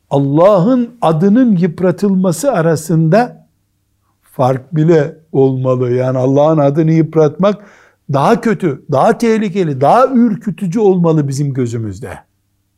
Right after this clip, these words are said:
Ve netice olarak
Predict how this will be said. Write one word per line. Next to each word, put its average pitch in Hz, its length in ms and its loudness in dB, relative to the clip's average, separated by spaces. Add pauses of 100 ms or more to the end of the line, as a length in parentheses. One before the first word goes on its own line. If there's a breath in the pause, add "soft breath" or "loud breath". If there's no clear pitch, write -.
(960)
Ve 185 140 4
netice 208 520 2
olarak 147 600 -2